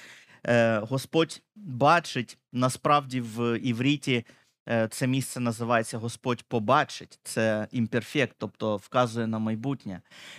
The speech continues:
Він не ск-, не назвав це місце «Господь побачив», а він, е, вирогідно розумів, що має бути в майбутньому замісна жертва. І ця жертва вказує на Ісуса Христа.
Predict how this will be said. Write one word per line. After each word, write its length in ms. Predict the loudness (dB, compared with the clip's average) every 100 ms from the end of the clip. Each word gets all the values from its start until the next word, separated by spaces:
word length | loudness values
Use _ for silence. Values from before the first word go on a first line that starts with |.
| 2
Він 180 | 4 4
не 100 | 2
ск-, 320 | 0 -6 -4
не 300 | 2 4 4
назвав 420 | 2 2 4 4
це 180 | 2 0
місце 320 | 0 0 0
«Господь 460 | -2 0 2 2 2
побачив», 840 | 2 6 6 4 -4 -10 -14 -20 _ _ _ _ _ _ _ _
а 180 | 4 4
він, 400 | 4 2 0 -4 -6
е, 280 | -2 0 0
вирогідно 880 | 2 2 2 2 -2 -2 0 0 0 -6 _ _ _ _ _
розумів, 560 | 2 2 4 2 2 0
що 760 | -4 -8 -6 -2 2 2 2 2
має 420 | 2 2 2 -2
бути 520 | -2 -2 0 0 0
в 100 | 2
майбутньому 760 | 2 2 2 -2 0 -2 -2 -2
замісна 560 | 0 -2 -2 -4 -4
жертва. 560 | -2 -4 -4 -10 -16 -12 -8
І 100 | -4
ця 180 | -2
жертва 420 | -2 -2 -2 -6 -10
вказує 480 | -2 0 0 -2
на 140 | -4 -6
Ісуса 400 | -8 -12 -12 -12
Христа. 520 | -12 -12 -8 -8